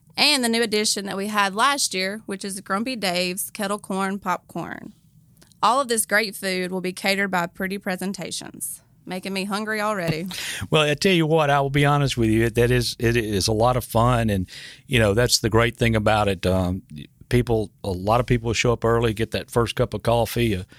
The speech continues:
Speaker 2: pastry, and then, you know, there's peanuts on the table every year for them. Uh, fortunate-, fortunately, we haven't had too many instances of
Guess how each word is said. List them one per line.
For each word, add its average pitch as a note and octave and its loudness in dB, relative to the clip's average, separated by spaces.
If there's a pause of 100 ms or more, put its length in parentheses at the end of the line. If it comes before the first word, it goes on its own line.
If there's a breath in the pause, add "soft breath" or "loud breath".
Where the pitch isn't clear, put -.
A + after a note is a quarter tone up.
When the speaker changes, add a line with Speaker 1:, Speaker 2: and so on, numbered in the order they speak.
(220 loud breath)
Speaker 2:
pastry, A#2 0
and F#2+ -4
then, G2 -2 (420 loud breath)
you G#2 -4
know, G2 2
there's F#2+ -2
peanuts B2 2
on A2+ 4
the G#2+ 2
table A2+ 2
every G#2 2
year G#2 4
for G#2 -2
them. G#2 0
Uh, G2 0
fortunate-, C3+ 0
fortunately, C3+ 2
we C#3 2
haven't B2 2
had A#2 2
too D#3 2
many A#2+ 2
instances G#2+ 0
of F#2 -4